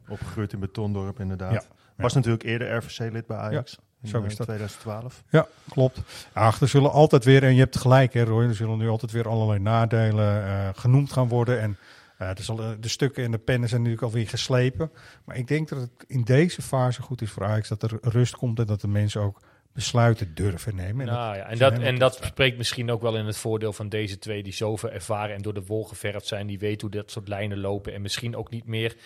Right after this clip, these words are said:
Speaker 3: eh, het zich allemaal zo persoonlijk,
Speaker 2: Nee.
Speaker 3: ehm, en hoe moet dat?
Speaker 2: Nou, een
Speaker 3: Eh,
Speaker 2: beetje onafhankelijk in de geest en ook door
Speaker 3: Ja.
Speaker 2: hun levenservaring, zeg
Speaker 3: Ja,
Speaker 2: maar.
Speaker 3: ja, precies, ja. Die,
Speaker 2: Dat,
Speaker 3: eh,
Speaker 2: hè?
Speaker 3: ja.
Speaker 1: Ik
Speaker 2: Ja.
Speaker 1: ben wel benieuwd wat, stel dat, dat beide heren, eh, eh,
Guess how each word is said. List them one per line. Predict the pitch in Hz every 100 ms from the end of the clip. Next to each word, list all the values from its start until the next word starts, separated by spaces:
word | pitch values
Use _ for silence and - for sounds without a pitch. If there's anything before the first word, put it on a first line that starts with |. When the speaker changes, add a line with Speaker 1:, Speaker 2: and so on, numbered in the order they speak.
| - - - _
Speaker 3:
eh, | 113 113 110 104
het | 113 -
zich | 123 -
allemaal | 120 113 113
zo | 110 117
persoonlijk, | - - 117 113 107 - - _ - - - _ _ _ _ -
Speaker 2:
Nee. | 123
Speaker 3:
ehm, | 110 104 101 101 101 101 98 98 98 117 170 110 -
en | 107 104 101
hoe | 104
moet | 110 110
dat? | 139 -
Speaker 2:
Nou, | 165
een | 165
Speaker 3:
Eh, | 165
Speaker 2:
beetje | 151 160
onafhankelijk | 139 - 135 123 -
in |
de | 117
geest | - 123 113
en | 120 113
ook | 120 113
door | 117
Speaker 3:
Ja. | 120
Speaker 2:
hun | 120 113 113
levenservaring, | 120 113 92 85 - - -
zeg | -
Speaker 3:
Ja, | 180
Speaker 2:
maar. | 127
Speaker 3:
ja, | 120
precies, | 131 113 120 -
ja. | 95 87
Die, | 95 104
Speaker 2:
Dat, | 104
Speaker 3:
eh, | 101 98 95 -
Speaker 2:
hè? | -
Speaker 3:
ja. | 170 117 98 _
Speaker 1:
Ik | 123
Speaker 2:
Ja. | 110
Speaker 1:
ben | 104
wel | 107
benieuwd | 104 92 92 90
wat, | 95
stel | - - 104 98
dat, | 95 - -
dat | 98 90
beide | 90 92 92
heren, | 92 98 92 92 95
eh, | 92
eh, | 92 92 104 95 98